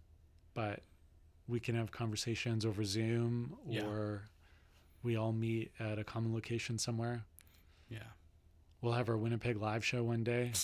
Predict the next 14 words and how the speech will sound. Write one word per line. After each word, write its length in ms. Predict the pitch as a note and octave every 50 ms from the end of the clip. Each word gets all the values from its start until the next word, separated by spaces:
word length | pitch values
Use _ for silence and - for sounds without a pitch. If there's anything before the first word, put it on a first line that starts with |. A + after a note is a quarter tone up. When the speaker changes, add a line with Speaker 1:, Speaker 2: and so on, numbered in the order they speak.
| - -
Speaker 1:
Call 100 | A#2+ A#2
our 80 | A2+
friends 240 | G#2 - A#2+ A#2+ A2
in 80 | A#2 G#2+
Winnipeg. 460 | G#2 G#2+ A#2 A2+ - B2+ B2+ B2 - - -
Speaker 2:
<laughs> 120 | - -
Gosh. 340 | - A#2+ - - - - - - - - - - - - - - - - - - - - - - - - - - - - - - - - -
Speaker 1:
That, 300 | - C#3+ D3 C#3+ - -
that 140 | D3 C#3+ C#3
might 180 | C#3 C3+ C3 -
be 80 | C3
a 80 | B2+ B2
ways 240 | A#2+ A#2+ A#2+ G#2+ A#2
away. 360 | A2 G#2 G#2+ A2 A#2 A2+